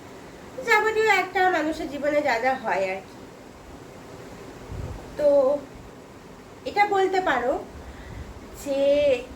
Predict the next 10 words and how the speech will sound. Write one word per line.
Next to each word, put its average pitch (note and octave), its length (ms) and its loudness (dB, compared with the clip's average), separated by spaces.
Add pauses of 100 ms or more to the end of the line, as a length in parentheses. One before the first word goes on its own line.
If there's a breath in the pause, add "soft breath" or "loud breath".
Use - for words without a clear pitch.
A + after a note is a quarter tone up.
(1700)
যেগুলো, G#4 600 4 (320)
আম, A#3+ 600 2 (760)
মানে A#3+ 540 -2 (500)
আমার D#4 280 4 (100)
সঙ্গে F#4 580 2 (800)
কোনো F#4 320 2
না G#4 180 4
কোনো G4 220 2
ক্ষেত্রে F#4 380 0
ঘটেছে, D4+ 600 0